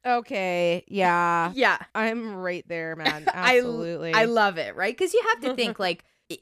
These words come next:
Speaker 2: you think about the lives of these women in this time period. Like, you know,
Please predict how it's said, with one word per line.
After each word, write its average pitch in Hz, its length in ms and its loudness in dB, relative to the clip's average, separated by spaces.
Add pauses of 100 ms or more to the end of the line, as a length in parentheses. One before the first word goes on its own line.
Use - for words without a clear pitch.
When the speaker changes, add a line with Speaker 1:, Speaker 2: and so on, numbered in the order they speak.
(120)
Speaker 2:
you 269 180 -4
think 330 220 -2
about 269 300 -2
the 214 100 -2
lives 165 640 2
of 170 140 -4
these 151 280 -6
women 156 600 -6
in 185 180 -2
this 180 200 -4
time 165 320 -4
period. 151 640 -8
Like, 214 300 0 (360)
you 220 180 2
know, 170 300 -6